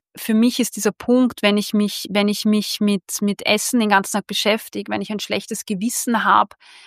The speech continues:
wenn ich, äh, einen Käse esse oder Lebensmittel esse, wenn ich mich nach Uhrzeiten richte, aber nicht nach dem, was mein, wann mein Körper Hunger hat, wenn ein Schokoriegel essen ein Drama ist, weil ich mir dann solche Vorwürfe mache,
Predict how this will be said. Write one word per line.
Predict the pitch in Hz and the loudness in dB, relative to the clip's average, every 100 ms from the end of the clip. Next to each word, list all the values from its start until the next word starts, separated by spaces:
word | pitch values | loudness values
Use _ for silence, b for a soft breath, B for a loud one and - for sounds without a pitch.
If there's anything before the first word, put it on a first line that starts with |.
| - | -6
wenn | 208 202 | -2 0
ich, | 202 202 - | -2 -4 -6
äh, | |
einen | - 73 - 196 202 | -2 -2 0 0 -2
Käse | - 220 226 254 | -4 -4 0 0
esse | 202 196 - | 0 -6 -10
oder | 214 208 | -6 -4
Lebensmittel | 196 220 233 - 208 - | -4 -4 -4 -4 -6 -6
esse, | - 151 - 202 | -4 -4 -4 -2
wenn | 202 | 0
ich | 208 208 - B B B B | 0 -2 -8 B B B B
mich | 214 - | 0 2
nach | 220 | 0
Uhrzeiten | - 233 262 - 214 196 - 214 | 0 0 0 2 4 2 0 -2
richte, | 208 214 - 208 | 0 -2 -2 -2
aber | 202 | 0
nicht | 208 226 - | 0 0 -2
nach | 214 - | -4 -4
dem, | 208 214 | -4 -2
was | 214 - | -2 -2
mein, | 208 202 - | -4 -4 -6
wann | 190 202 202 | -2 0 2
mein | 208 208 | 0 0
Körper | 220 208 214 190 | 0 2 0 -2
Hunger | 226 262 233 | 0 2 2
hat, | 202 196 - B B B B - | 2 -2 -6 B B B B -4
wenn | 196 202 202 202 - - | 0 2 0 -2 -4 -4
ein | 208 208 | -2 -2
Schokoriegel | - 226 - 240 208 220 208 | 0 -2 0 0 0 0 0
essen | - 202 - - 208 | -2 -2 -4 -6 -6
ein | - 202 196 | -4 -6 -4
Drama | - 185 196 240 220 | 0 4 4 4 2
ist, | 202 202 - | 0 -4 -2
weil | 208 196 | 0 0
ich | 196 | -2
mir | 214 | -2
dann | 208 | -2
solche | 196 208 214 | -2 -4 -4
Vorwürfe | - 196 220 220 196 - | -4 0 2 2 0 -2
mache, | 196 190 214 - | -2 0 0 -4